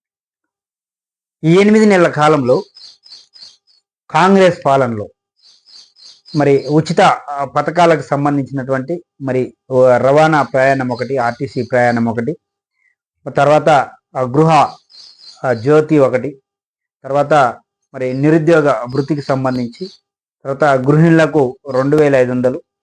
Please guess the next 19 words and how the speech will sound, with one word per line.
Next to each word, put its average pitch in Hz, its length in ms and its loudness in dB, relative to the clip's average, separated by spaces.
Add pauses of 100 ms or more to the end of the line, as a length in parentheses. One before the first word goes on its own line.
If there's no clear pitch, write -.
(340)
తర్వాత 147 300 -2
వృద్ధులకు, 147 880 2
వికలాంగులకు 143 880 0
మరి 135 140 -4
వీళ్ళందరికీ 135 520 0
కూడా 139 340 0 (160)
మరి, 123 460 -6 (180)
ఆ, 120 420 0
నాలుగు 131 360 0
వేల 135 180 2
నుంచి 127 440 -8 (420)
మరి 131 180 -4
ఎక్కువ, 123 680 0 (120)
ఆ, 131 240 0
ఇచ్చేటట్టుగా 127 800 -2
కూడా 117 320 -2 (240)
మరి 113 120 -8
చెప్పినట్టుగా 123 560 -4
ఉన్నది. 120 320 -2